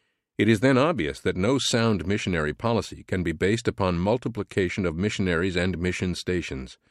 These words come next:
A thousand would not suffice. A dozen might be too many.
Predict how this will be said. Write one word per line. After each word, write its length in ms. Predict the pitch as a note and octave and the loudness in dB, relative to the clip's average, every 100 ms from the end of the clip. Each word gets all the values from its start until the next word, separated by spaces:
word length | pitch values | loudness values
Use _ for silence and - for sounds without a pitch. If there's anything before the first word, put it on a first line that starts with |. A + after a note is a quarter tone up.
| _ _ _ _ _ _ _ | _ _ _ _ _ _ _
A 80 | E2+ | -4
thousand 640 | - A#2+ A2 F2+ C#2 B1+ | 0 2 2 0 -6 -8
would 180 | C#2 C#2+ | -8 -6
not 220 | D2+ C#2 | -6 -6
suffice. 560 | - D2+ C#2+ C2+ - - _ _ _ _ _ _ | -8 -6 -6 -8 -14 -20 _ _ _ _ _ _
A 80 | D2 | -6
dozen 460 | D2 G2 F#2+ B1 A#1+ _ _ _ | 2 2 2 -4 -14 _ _ _
might 280 | D#2+ D2+ - | -6 -6 -6
be 100 | C#2+ | -10
too 220 | - D#2 | -6 -6
many. 340 | C#2+ E2 B1+ | -4 -6 -6